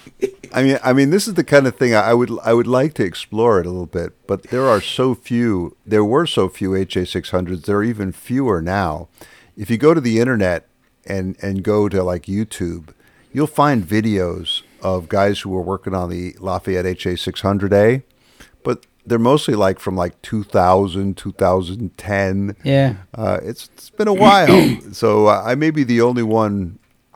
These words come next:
Speaker 1: messing around with one of these things. It's kind of a, it's kind of a nice receiver. It's a so-, almost like a solid state version of an H Q one hundred.
Speaker 2: Oh.
Speaker 1: Just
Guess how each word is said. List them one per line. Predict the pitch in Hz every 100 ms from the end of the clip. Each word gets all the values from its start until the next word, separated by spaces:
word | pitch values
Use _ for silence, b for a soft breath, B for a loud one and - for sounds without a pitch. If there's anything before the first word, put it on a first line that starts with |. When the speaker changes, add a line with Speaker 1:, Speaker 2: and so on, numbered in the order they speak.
| _ -
Speaker 1:
messing | 98 101 107
around | 92 95 98 98
with | 87
one | 90
of |
these | 92 -
things. | 95 120
It's | -
kind | - 254 220
of |
a, | 107 90 - b b b b b b -
it's | 113
kind | - 233
of | 160
a |
nice | 107 110 135 -
receiver. | 110 - 147 156 104
It's | 98
a | 104
so-, | -
almost | - 160 180
like | 151 120
a | 107
solid | - 123 123 110
state | - 113 -
version | 104 107 107 101
of | 87
an | 85
H | 95 -
Q | - 107 98
one | 90 80
hundred. | 90 92 82 64 - - - _ 170
Speaker 2:
Oh. | 170 139 -
Speaker 1:
Just | - 110 -